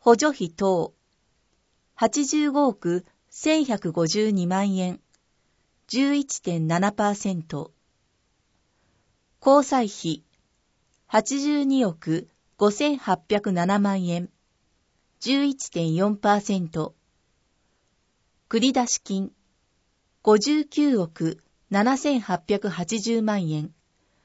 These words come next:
八点三パーセント。その他、三十二億千四百八十九万円。四点三パーセント。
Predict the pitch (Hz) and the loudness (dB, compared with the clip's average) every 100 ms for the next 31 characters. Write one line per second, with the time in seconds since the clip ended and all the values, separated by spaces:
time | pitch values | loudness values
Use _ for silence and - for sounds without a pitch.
0 | _ _ - 269 - - 180 170 165 208 | _ _ -2 0 0 -6 -4 -4 0 0
1 | 202 202 202 - 185 160 160 156 - _ | 0 0 -2 -2 -6 -4 -6 -6 -8 _
2 | _ _ _ _ _ _ _ _ _ _ | _ _ _ _ _ _ _ _ _ _
3 | _ _ _ _ _ - 226 262 269 165 | _ _ _ _ _ -2 2 2 2 -4
4 | - _ _ _ _ _ _ _ - 294 | -4 _ _ _ _ _ _ _ 0 2
5 | 311 254 214 185 214 226 196 165 165 165 | 4 2 0 0 2 0 -2 -2 -4 -4
6 | _ _ _ - 294 285 190 240 277 254 | _ _ _ -4 0 0 2 2 0 -2
7 | 202 165 175 180 233 226 226 208 - 220 | -4 -6 -6 -4 -4 -2 -4 -4 -2 0
8 | 208 208 196 185 180 - _ _ _ _ | 0 0 0 -2 -4 -10 _ _ _ _
9 | _ _ _ _ _ - 269 277 196 175 | _ _ _ _ _ 0 2 2 0 -4
10 | 160 208 214 208 208 208 196 175 160 151 | 0 0 0 0 -2 0 -4 -4 -6 -8
11 | 156 | -8